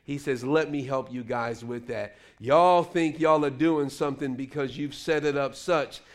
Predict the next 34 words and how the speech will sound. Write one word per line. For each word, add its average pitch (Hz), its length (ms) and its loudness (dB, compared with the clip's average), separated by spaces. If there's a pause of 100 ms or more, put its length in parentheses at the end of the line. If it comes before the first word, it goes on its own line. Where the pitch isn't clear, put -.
that 135 140 0
even 151 320 0
when 147 180 -2
you 139 160 -8
do 180 320 -2
commit 135 380 0
adultery, 123 640 -4 (180)
you've 151 260 -6
set - 360 -2
the 143 80 -6
system 151 480 -4
up 147 160 -4
that 139 100 -2
it 147 100 -6
doesn't 143 280 0
seem 165 360 -2
like 123 240 -4
adultery." 104 640 -12 (4000)
And 117 180 -8
he 127 80 -4
says, 120 220 -8
"Let 123 120 -4
me 120 100 -8
give 110 220 -10
clarity 117 520 -8
to 110 180 -10
it." 101 100 -12
He 113 160 -14
said, 113 380 -8 (480)
"It 117 280 -10
is 120 340 -8
in 113 340 -12
the 104 140 -10
heart, 104 600 -10